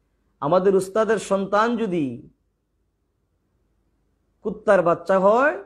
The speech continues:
তাহলে আমাদের উস্তাদ হয়ে যায় কুত্তা। আমরা লজ্জিত হওয়ার দরকার, আমরা নিজেদেরকে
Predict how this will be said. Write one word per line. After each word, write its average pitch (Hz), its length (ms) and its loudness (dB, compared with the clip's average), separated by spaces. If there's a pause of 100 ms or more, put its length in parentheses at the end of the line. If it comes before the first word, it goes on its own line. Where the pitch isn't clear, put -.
(180)
তাহলে 160 260 -2
আমাদের 156 540 -2
উস্তাদ 165 480 -6
হয়ে 147 240 -2
যায় 127 200 -4
কুত্তা। 123 560 -20 (1600)
আমরা 143 580 0 (460)
লজ্জিত 254 560 2
হওয়ার 254 400 4
দরকার, 156 480 -6 (3000)
আমরা 175 320 2
নিজেদেরকে 208 960 2